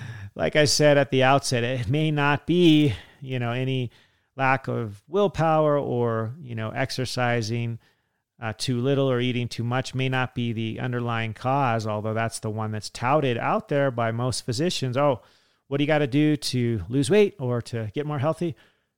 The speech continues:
Eat less, exercise more. Duh. You know, that <laughs> it's not quite that simple. And our brain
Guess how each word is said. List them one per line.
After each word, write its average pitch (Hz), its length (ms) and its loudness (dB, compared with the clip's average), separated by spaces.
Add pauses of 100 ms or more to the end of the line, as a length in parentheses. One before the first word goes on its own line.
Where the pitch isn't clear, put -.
(220)
Eat 139 160 4
less, 127 380 2
exercise 117 560 -2
more. 113 300 0
Duh. 135 760 4
You 131 160 -2
know, 123 200 0
that 151 260 2 (560)
<laughs> - 460 -6
it's 143 160 -2
not 208 140 2
quite 196 240 4
that 180 180 2
simple. 131 440 0
And 131 380 -2 (340)
our 135 200 2
brain 170 640 4